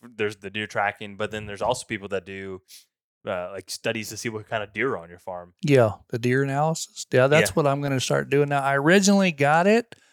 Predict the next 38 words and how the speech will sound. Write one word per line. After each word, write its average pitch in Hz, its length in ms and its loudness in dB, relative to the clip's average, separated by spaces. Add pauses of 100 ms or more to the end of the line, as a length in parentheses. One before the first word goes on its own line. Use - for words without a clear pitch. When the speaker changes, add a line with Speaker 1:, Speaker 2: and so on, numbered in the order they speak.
(480)
Speaker 2:
uh, 117 560 4 (300)
to, 135 200 6 (360)
'cause 147 120 6
I, 151 160 8
I, 139 260 4 (200)
you 156 140 -2
know, 127 100 2
I'm 123 320 0
off 139 260 2
all 120 220 2
winter, 139 300 2
so 127 160 0
I 120 80 4
was, 120 320 -4 (200)
I'd 120 200 0
watch 123 320 2
the 131 80 0
YouTube, 131 560 2
I'd 120 80 4
watch 123 240 0
Speaker 1:
Mm-hmm. 123 120 -2
Speaker 2:
that 123 200 -2
dude 131 220 2
in 123 100 -4
Ohio 131 580 2
with 110 140 -2
the 123 100 -6
deer 131 340 -2
drone 135 380 -2
recovery, 135 600 0
and 120 80 4
Speaker 1:
Yeah. 107 120 2 (540)
Speaker 2:
I'm 127 160 2
like, 117 240 0
"Wow, 156 200 -2
that 175 160 0
is 120 140 2
so 165 340 0